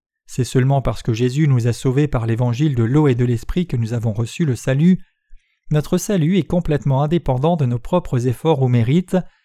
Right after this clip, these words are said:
même pas zéro virgule zéro virgule un pour cent. Il s'obtient à cent pour cent par la grâce de Dieu.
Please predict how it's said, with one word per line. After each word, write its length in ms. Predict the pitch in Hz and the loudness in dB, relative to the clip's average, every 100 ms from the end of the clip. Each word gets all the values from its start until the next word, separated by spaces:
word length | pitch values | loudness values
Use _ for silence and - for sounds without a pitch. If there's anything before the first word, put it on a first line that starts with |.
| _ - | _ -4
même 220 | 156 185 | 0 2
pas 200 | 143 147 | 2 0
zéro 400 | 170 127 156 156 | 0 0 2 2
virgule 360 | 165 139 127 131 | 2 2 2 0
zéro 340 | 131 165 165 | 2 2 2
virgule 500 | 156 143 135 135 127 - | 0 0 0 -2 -4 -2
un 160 | 170 156 | -2 -2
pour 240 | 131 - | -4 -6
cent. 300 | - 160 185 - _ - _ _ - 175 | -2 0 0 -6 _ -20 _ _ -4 0
Il 120 | 185 | 0
s'obtient 440 | - 147 - 185 | 0 -2 -2 -2
à 80 | 135 | -2
cent 240 | - 196 | -2 -2
pour 240 | - 139 - | -2 -6 -4
cent 180 | 160 180 | -2 -2
par 160 | 160 | -2
la 100 | 139 | -2
grâce 300 | 127 127 123 | -2 -2 -2
de 100 | 127 | -2
Dieu. 560 | 120 120 123 117 107 | -2 0 0 0 -2